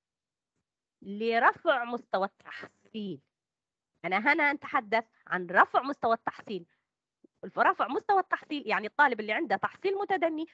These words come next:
مرات ما يكونش عنده صعوبات تعلم، يعني هو تمام كويس، بس في إشكالية في استيعابه للمادة،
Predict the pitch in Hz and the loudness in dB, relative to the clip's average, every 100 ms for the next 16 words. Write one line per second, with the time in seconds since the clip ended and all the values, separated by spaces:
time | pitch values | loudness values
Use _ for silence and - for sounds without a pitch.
0 | _ 180 185 - 202 - 587 - 349 330 | _ 0 0 -2 -6 -4 -6 -4 -2 0
1 | 269 277 302 302 _ 320 311 320 285 285 | 0 0 0 -2 _ -2 0 0 -2 -4
2 | 294 - _ _ - - 139 190 208 190 | -6 -12 _ _ -14 -10 -6 0 2 2
3 | - _ _ 208 185 196 190 - - 240 | -2 _ _ 0 2 2 0 -6 -4 -2
4 | 285 330 208 - _ 466 466 - - 277 | -2 -4 -6 -6 _ -4 -4 -6 -4 -2
5 | 285 254 233 - _ _ _ _ _ _ | -2 -2 -4 -6 _ _ _ _ _ _
6 | _ _ 254 - - - 226 392 294 254 | _ _ -10 -10 -12 -4 2 4 4 0
7 | 202 214 196 156 | -2 -4 -4 -6